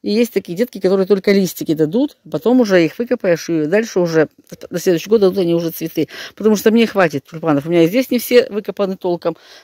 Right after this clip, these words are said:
Здесь зайдут на будущий год тюльпаны. Здесь толком я не выкопала, тоже поленилась. И потом, когда уже отпали стебли, уже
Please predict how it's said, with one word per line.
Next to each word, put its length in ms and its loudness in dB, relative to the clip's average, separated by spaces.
Здесь 320 0
зайдут 380 -2
на 100 -4
будущий 300 -6
год 200 -2
тюльпаны. 500 0
Здесь 300 -6
толком 320 -4
я 120 4
не 100 2
выкопала, 500 0
тоже 240 -6
поленилась. 720 0
И 140 -8
потом, 300 -4
когда 280 4
уже 160 2
отпали 500 0
стебли, 540 2
уже 380 2